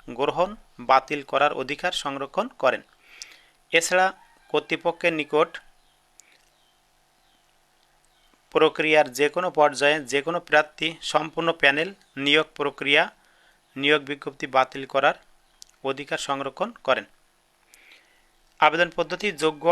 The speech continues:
আগ্রহী প্রার্থীগণকে ওয়েবসাইটে ক্যারিয়ার ইসলামী ব্যাংক ডট কম বিডি, বিডি ডট কম এ প্রয়োজনীয় তথ্য প্রদানের পাশাপাশি সদ্য তোলা পাসপোর্ট সাইজের ছবি, জেপিজি ম্যাক্সিমাম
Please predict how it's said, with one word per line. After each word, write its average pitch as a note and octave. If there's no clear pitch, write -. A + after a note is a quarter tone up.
আগ্রহী D3
প্রার্থীগণকে C#3+
ওয়েবসাইটে D3+
ক্যারিয়ার D#3
ইসলামী D#3+
ব্যাংক C#3+
ডট C3+
কম C#3
বিডি, C3+
বিডি C#3
ডট C#3+
কম F#3+
এ D#3
প্রয়োজনীয় D3+
তথ্য D3
প্রদানের C#3
পাশাপাশি C#3+
সদ্য E3
তোলা C#3+
পাসপোর্ট -
সাইজের C#3+
ছবি, C#3+
জেপিজি D#3
ম্যাক্সিমাম D#3+